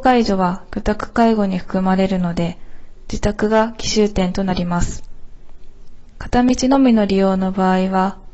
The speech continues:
起点、終点のどちらかが自宅であれば大丈夫です。丸二、通院等介助は、障害の状態像によって、身体介護を伴う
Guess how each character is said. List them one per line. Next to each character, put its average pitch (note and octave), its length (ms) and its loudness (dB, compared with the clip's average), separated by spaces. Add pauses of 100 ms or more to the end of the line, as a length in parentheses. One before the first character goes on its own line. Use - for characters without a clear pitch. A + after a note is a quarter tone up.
(120)
起 - 120 -12
点、 A3 360 2
終 G#3+ 360 -2
点 G#3+ 500 0
の G#3+ 80 -4
ど A#3+ 140 2
ち A#3+ 140 -2
ら G#3 120 0
か F#3+ 140 -4
が F3+ 340 -2
自 F#3 100 -6
宅 F#3+ 260 0
で G3 80 2
あ G3 60 4
れ F#3 100 2
ば G#3 160 2
大 F#3 200 2
丈 F#3 140 2
夫 E3+ 140 -2
で E3 200 0
す。 - 200 -6 (1160)
丸 G#3 260 2
二、 A3 300 0 (360)
通 B3 200 2
院 B3+ 180 4
等 B3 340 0
介 B3 260 4
助 G#3+ 120 2
は、 F#3 260 0 (200)
障 A#3+ 300 0
害 A#3+ 220 2
の A#3+ 140 2
状 A#3+ 200 2
態 A#3+ 280 2
像 G#3 200 -2
に F3+ 120 -2
よ F3+ 80 -2
っ F3+ 60 -6
て、 F3+ 360 -2 (400)
身 A#3 320 2
体 A#3+ 240 2
介 A#3+ 240 2
護 G#3 140 0
を F#3+ 80 -2
伴 F#3+ 500 0
う - 100 -4